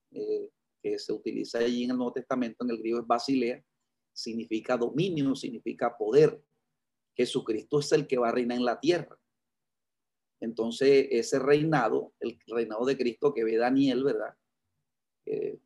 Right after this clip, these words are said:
Daniel lo ve, cuando él dice, cuando él ve las cuatro bestias, dice, después de la bestia espantosa,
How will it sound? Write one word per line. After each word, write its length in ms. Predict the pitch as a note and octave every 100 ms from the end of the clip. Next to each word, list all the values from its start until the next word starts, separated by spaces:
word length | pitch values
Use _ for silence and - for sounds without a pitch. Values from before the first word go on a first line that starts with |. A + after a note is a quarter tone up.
| _
Daniel 440 | G#2 G#2 A2 G#2
lo 180 | A#2+ C#3
ve, 300 | C3 A#2+ - _ _ _ _ _ _ -
cuando 260 | F#2+ G#2+
él 100 | G#2 G#2
dice, 340 | B2+ C3 D3
cuando 220 | B2 A2+
él 60 | A2
ve 100 | A#2
las 140 | B2
cuatro 300 | - A#2+ C3+
bestias, 360 | C3 A#2 - C3+
dice, 260 | B2+ A#2+ C3+
después 400 | A#2+ - A#2+ B2
de 80 |
la 120 | C#3 C3
bestia 280 | C3 -
espantosa, 540 | C#3+ C#3 C#3 C3+ B2